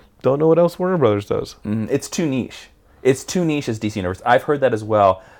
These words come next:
Speaker 2: I mean, I heard back in January that D C Universe was already, uh, apparently they were already having meetings that D C Universe was being canceled.
Speaker 1: The rumor I heard was this, that they had a host named Jason Inman.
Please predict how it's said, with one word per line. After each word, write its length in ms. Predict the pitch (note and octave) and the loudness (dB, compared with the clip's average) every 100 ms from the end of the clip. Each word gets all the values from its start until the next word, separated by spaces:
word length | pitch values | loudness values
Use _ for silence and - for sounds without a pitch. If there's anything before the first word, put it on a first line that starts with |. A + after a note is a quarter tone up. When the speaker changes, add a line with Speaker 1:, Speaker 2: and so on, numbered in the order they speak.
| - | -6
Speaker 2:
I 60 | A#2 | -2
mean, 180 | D3+ D3 | -2 0
I 200 | B2+ D3 | 4 4
heard 300 | G3 G#3 D3+ | 2 0 0
back 260 | B2+ B2 B2 | 2 2 0
in 200 | G#2 G2 | -4 -6
January 920 | F#2 F2+ G2+ G#2 F2 - - - - _ _ _ | -8 -6 -4 -4 -6 -10 -14 -18 -20 _ _ _
that 580 | - G2 F#2 E2 - G2+ | -4 2 4 4 0 -8
D 140 | G#2 G#2 | -4 -4
C 160 | - | -4
Universe 460 | F#2+ F#2 F2+ E2+ - | -4 -2 -2 -4 -4
was 160 | G2 G2+ | -8 0
already, 500 | G#2+ G#2+ G#2 F#2 F2+ F2 | 4 6 4 0 -4 -6
uh, 80 | G#2+ G#2+ | -8 -8
apparently 440 | A2 C3+ C3 A#2+ | -8 -2 0 2
they 100 | G#2+ | 2
were 180 | G#2 G2 | 2 4
already 260 | G#2 G2+ G2 | 4 4 0
having 280 | F#2 F#2 | -2 -4
meetings 300 | F2+ F2 E2+ | -6 -6 -8
that 100 | E2+ | -8
D 100 | D#2+ | -10
C 120 | F2 E2 | -10 -8
Universe 280 | E2 D#2 | -8 -8
was 120 | - D#2+ | -10 -10
being 180 | D#2+ D2 | -10 -12
canceled. 400 | - - - - | -16 -16 -18 -2
Speaker 1:
The 100 | D#3 | 4
rumor 300 | F3+ A#3 A3 | 6 6 4
I 20 | |
heard 220 | E3 D3+ | 4 2
was 160 | A#2+ G2 | 2 -2
this, 260 | E2 - - _ _ _ _ _ _ _ _ _ _ _ _ _ | -4 -8 -16 _ _ _ _ _ _ _ _ _ _ _ _ _
that 140 | B2+ A#2+ | -4 0
they 120 | D3+ | 2
had 160 | E3 | 4
a 60 | D3 | 4
host 300 | A#2 G2 - | 2 -2 -4
named 160 | G#2 F#2+ | -8 -6
Jason 300 | G2 - G#2 | -8 -8 -12
Inman. 260 | F#2 - | -12 -16